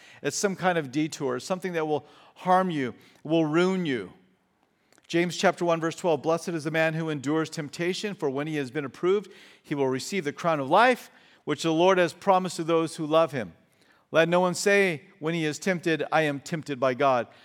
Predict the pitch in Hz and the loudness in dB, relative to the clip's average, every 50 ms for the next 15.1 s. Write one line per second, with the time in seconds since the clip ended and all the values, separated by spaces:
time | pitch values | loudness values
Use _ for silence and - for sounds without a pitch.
0 | - _ _ - 151 143 123 110 151 160 165 165 170 160 - - - 214 226 247 | -20 _ _ -4 -2 -2 0 4 6 6 6 6 4 2 -2 -2 2 2 4 4
1 | 247 202 151 147 131 - 156 139 117 - 135 120 131 127 127 123 135 131 127 139 | 4 2 0 -2 -8 -6 -6 -6 -6 -6 -4 -2 0 0 0 -2 -4 -4 -4 -4
2 | 131 135 139 139 123 131 131 123 - 139 139 131 123 117 _ _ _ _ _ _ | -4 -2 -2 -2 -2 -4 -6 -6 -6 -8 -8 -8 -8 -12 _ _ _ _ _ _
3 | _ _ _ - - 120 - - 131 120 117 107 - - 123 117 104 123 127 131 | _ _ _ -14 -14 -12 -6 -4 -2 -2 -2 -4 -8 -10 -8 -8 -6 -6 -6 -4
4 | 131 123 113 107 101 95 90 87 _ _ _ _ _ _ _ _ _ - 143 147 | -4 -4 -6 -8 -8 -12 -14 -18 _ _ _ _ _ _ _ _ _ -2 0 2
5 | 170 175 - 165 170 165 160 151 135 - - 180 165 135 160 151 139 135 143 139 | 2 2 2 0 -2 0 -2 -4 -6 -4 -4 -4 -4 -4 -6 -6 -4 -4 -4 -4
6 | 139 139 123 - - 151 143 143 143 135 139 139 135 123 135 131 131 131 120 110 | -4 -4 -4 -2 0 0 2 2 0 0 0 0 0 0 0 0 0 -2 -6 -8
7 | - 127 143 151 151 143 143 120 127 127 131 127 123 107 120 123 120 123 120 - | -6 -6 -4 -4 -6 -6 -8 -4 -2 -2 -2 -2 -2 -6 -8 -10 -10 -10 -8 -4
8 | 180 175 151 107 98 - - - - _ _ _ _ _ _ _ _ _ _ _ | -4 -4 -4 -6 -10 -16 -18 -20 -20 _ _ _ _ _ _ _ _ _ _ _
9 | - 120 170 185 185 180 175 180 170 165 156 127 131 135 117 131 151 156 165 165 | 0 2 4 4 4 4 2 0 0 -2 -2 -4 -4 -6 0 2 4 4 4 4
10 | 160 151 147 151 131 - - 165 147 131 - - 202 208 196 147 139 113 156 151 | 2 2 0 -2 -4 -6 -8 -8 -8 -8 -6 -6 -6 -6 -6 -6 -6 -4 -4 -4
11 | 139 113 107 127 147 147 139 139 - 135 127 - - - 214 220 220 202 160 135 | -4 -4 -4 -2 -2 -2 -2 -2 -8 -12 -10 -8 -4 -2 -2 -2 -2 -2 -4 -6
12 | 127 120 117 - - - - _ _ _ _ - - - - 190 196 196 185 170 | -6 -8 -10 -12 -18 -20 -20 _ _ _ _ -16 -6 0 2 2 2 2 2 0
13 | 156 151 147 131 139 131 - - 180 185 180 165 143 160 170 175 175 156 143 160 | 0 0 0 -2 -4 -6 -6 -4 -2 0 0 0 0 0 0 0 0 -2 -2 -4
14 | 156 156 139 - - 156 160 156 151 156 - - 170 190 196 123 87 - - - | -4 -4 -6 -10 -6 -2 -2 -2 -2 -4 -4 2 4 4 4 4 0 -6 -18 -20
15 | - | -20